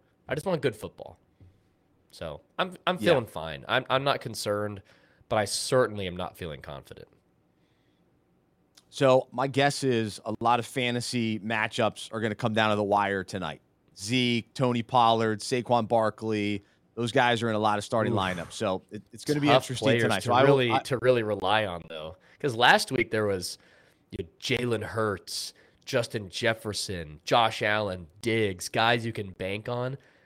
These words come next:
Speaker 1: Tonight, yikes.
Speaker 2: These are,
Speaker 1: Can
Speaker 2: these are
Speaker 1: C D
Speaker 2: wide
Speaker 1: Lamb
Speaker 2: open.
Speaker 1: get me ten points? <laughs>
Speaker 2: That's right. These are wide open tonight. So, and I don't, nobody's starting Daniel Jones or Cooper Rush, so I know that much.
Speaker 1: Oof.
Speaker 2: Um, so the other,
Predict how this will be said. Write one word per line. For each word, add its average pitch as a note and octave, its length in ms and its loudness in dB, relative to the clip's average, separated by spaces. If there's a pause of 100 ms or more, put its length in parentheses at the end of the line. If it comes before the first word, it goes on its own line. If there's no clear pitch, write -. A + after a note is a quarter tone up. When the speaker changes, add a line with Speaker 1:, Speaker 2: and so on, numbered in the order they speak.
(120)
Speaker 1:
Tonight, F#2+ 600 -10 (160)
yikes. G2 540 -12
Speaker 2:
These B2 160 -4
are, C3 160 2
Speaker 1:
Can - 140 -8
Speaker 2:
these B2 100 -2
are C3+ 40 4
Speaker 1:
C C3 80 0
D C3 60 4
Speaker 2:
wide B2 200 6
Speaker 1:
Lamb B2+ 220 6
Speaker 2:
open. - 80 -4
Speaker 1:
get G#2+ 120 -2
me A#2+ 80 -4
ten A#2 320 0
points? G#2+ 540 -4 (100)
<laughs> - 240 -8
Speaker 2:
That's A#2+ 220 -4
right. C#3 320 0 (180)
These C3+ 180 -4
are C#3+ 80 2
wide C#3 360 6
open D3 340 0
tonight. C#3 640 2
So, A#2+ 320 0
and B2 80 0
I D3 60 4
don't, D#3 140 0
nobody's F3+ 260 6
starting D#3 200 2
Daniel D3+ 280 4
Jones C3 240 4
or A#2+ 40 -4
Cooper B2+ 280 -2
Rush, F#2 300 0
so G#2 80 -4
I G2 100 -2
know A#2 160 -4
that G#2 180 -2 (220)
much. F2 200 -12
Speaker 1:
Oof. - 520 -4
Speaker 2:
Um, D3 280 6 (840)
so F3+ 340 6
the E3 160 2
other, G#3+ 180 4